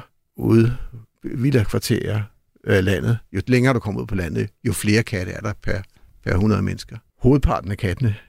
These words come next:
øh, lever, øh, hvad det hedder, med hjemmeboende børn. Øh, tredive procent af husstanden med, med hjemmeboende børn har en kat. Det er kun tretten procent med enlige, der har en kat. Nu ved jeg ikke helt, hvor du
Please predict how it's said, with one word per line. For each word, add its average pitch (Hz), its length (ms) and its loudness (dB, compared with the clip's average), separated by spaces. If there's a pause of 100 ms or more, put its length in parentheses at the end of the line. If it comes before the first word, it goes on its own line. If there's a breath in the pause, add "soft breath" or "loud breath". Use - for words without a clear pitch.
øh, 90 640 4
lever, 95 400 6 (480)
øh, 92 100 0
hvad 82 140 2
det 92 120 2
hedder, 95 140 4
med 92 100 6
hjemmeboende 101 420 4
børn. - 280 -2 (200)
Øh, 95 160 2
tredive 107 260 2
procent 113 380 0
af - 60 2
husstanden 107 360 4
med, 90 220 0
med 98 100 2
hjemmeboende 110 400 2
børn 85 200 0
har 98 120 2
en 98 80 2
kat. - 320 -2 (100)
Det 92 60 -2
er - 40 -4
kun 110 180 4
tretten 98 380 2
procent - 500 -2 (120)
med 104 220 0
enlige, 113 640 4
der 90 60 -8
har 87 120 -4
en - 80 -4
kat. - 260 -8 (520)
Nu - 40 -10
ved 120 80 -2
jeg - 40 2
ikke 117 100 0
helt, 143 120 -2
hvor 95 100 -2
du 139 80 -6